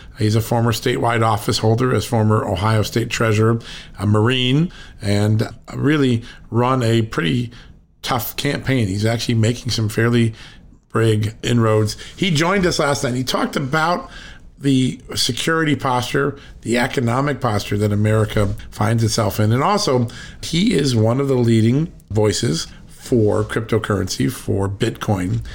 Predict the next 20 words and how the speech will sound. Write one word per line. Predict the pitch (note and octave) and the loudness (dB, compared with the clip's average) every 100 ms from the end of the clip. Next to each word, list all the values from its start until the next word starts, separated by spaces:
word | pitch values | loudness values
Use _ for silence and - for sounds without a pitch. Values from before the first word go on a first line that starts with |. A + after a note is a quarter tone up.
| - - - | -14 -14 -6
And, | G#2+ G#2 G#2 G#2 | -4 -2 0 -2
uh, | G#2+ G#2 A2 | -2 -2 -2
we're | C3+ | -2
gonna | D3 | -2
ask | A#2 C#3 C#3+ | -2 -2 -2
him | C3+ B2 | 0 2
what | B2 A#2 | 2 4
he | D#3 | 2
thinks | - B2 - | 0 -2 0
about | A#2 A#2 A2+ G#2+ A2 | 0 2 2 0 0
Joe, | A#2+ A#2 | 2 2
Joe | A2+ B2+ B2 | 4 2 2
Biden | A#2+ B2 A2+ | 2 2 2
dipping | A#2+ A#2+ | 2 2
his | A2+ G#2+ | 2 2
finger | B2 A2+ | 0 2
into | A2+ G#2+ | 2 2
that | A#2 | 0
and | A2+ | 0
saying, | A#2+ A2+ | 0 2